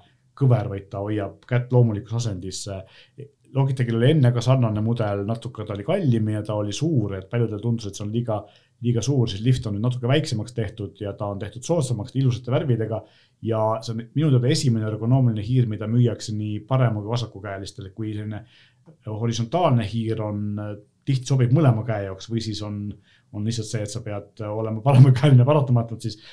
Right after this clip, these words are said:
Logitechil on Lifti mudelid olemas nii vasaku- kui paremakäelistele, nii et, et ükskõik kumba pidi sa ta-, kasutada tahad, on, on see hiir olemas sinu jaoks. Aga, mm,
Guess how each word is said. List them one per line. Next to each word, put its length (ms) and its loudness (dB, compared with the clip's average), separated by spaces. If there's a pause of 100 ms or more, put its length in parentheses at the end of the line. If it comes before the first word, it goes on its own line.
(140)
Logitechil 480 -2
on 120 -4
Lifti 220 2
mudelid 340 0
olemas 500 -6
nii 100 -6
vasaku- 320 -6
kui 40 -8
paremakäelistele, 800 -10
nii 120 -20
et, 380 -20 (120)
et 240 -18
ükskõik 260 -10
kumba 220 -4
pidi 300 -12 (320)
sa 140 -16
ta-, 160 -6
kasutada 320 -6
tahad, 280 -4
on, 260 -10
on 180 -12
see 180 -12
hiir 120 -12 (340)
olemas 420 -12
sinu 140 -12
jaoks. 300 -18 (1000)
Aga, 420 6 (440)
mm, 200 4